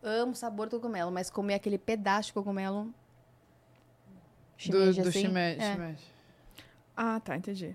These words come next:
Speaker 1: Entendeu?
Speaker 3: Tá, peguei.
Speaker 2: Nossa, falou de japonês, aguou a minha boca aqui, ó.
Speaker 3: Então,
Speaker 1: Jura?
Speaker 3: eu fico com vontade de comer.
Speaker 1: Mas eu gostaria, eu sempre experimento. Vai que algum dia, porque, né, paladar muda.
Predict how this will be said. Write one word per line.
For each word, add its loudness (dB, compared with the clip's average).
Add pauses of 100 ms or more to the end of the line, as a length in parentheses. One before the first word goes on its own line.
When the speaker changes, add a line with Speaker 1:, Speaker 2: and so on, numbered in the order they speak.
(140)
Speaker 1:
Entendeu? -2 (140)
Speaker 3:
Tá, -8
peguei. -6
Speaker 2:
Nossa, -4
falou 2
de -6
japonês, -2
aguou 0
a 2
minha -2
boca -2
aqui, -2
ó. 4
Speaker 3:
Então, 4
Speaker 1:
Jura? 8
Speaker 3:
eu 6
fico 8
com 4
vontade 0
de -4
comer. 2
Speaker 1:
Mas 6
eu 6
gostaria, 6
eu 8
sempre 4
experimento. 2
Vai 8
que 2
algum 4
dia, 4
porque, -2
né, 2
paladar 0
muda. 0